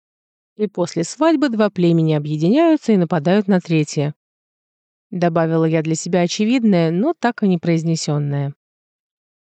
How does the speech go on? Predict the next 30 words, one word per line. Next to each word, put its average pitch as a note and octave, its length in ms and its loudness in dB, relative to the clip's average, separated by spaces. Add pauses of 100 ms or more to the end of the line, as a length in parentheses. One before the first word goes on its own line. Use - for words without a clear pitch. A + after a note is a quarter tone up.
(140)
Потом B3 340 -2
истинность A#3+ 640 0
стала B3 320 0
проявляться G#3+ 640 0
и G#3+ 80 2
у G#3 120 4
остальных G#3 460 2
слоев E3 420 0
населения, D#3+ 680 0 (640)
продолжал D#3+ 540 -2
тем E3+ 160 -2
временем D#3+ 380 0
Леонард. E3 580 0 (1000)
Так G#3 200 0
же, G3+ 100 -2
как G#3 260 -4
у A3+ 40 2
нас G#3+ 200 2
с - 160 -8
вами D#3+ 380 -2
при E3+ 100 -6
большом F3 380 -2
скоплении F3+ 500 -2
народа, F3 540 0 (120)
чтобы G3 280 -2
свидетелей G3 560 -2
было E3 240 0
как - 160 -6
можно F3 340 0
больше. D#3+ 520 -2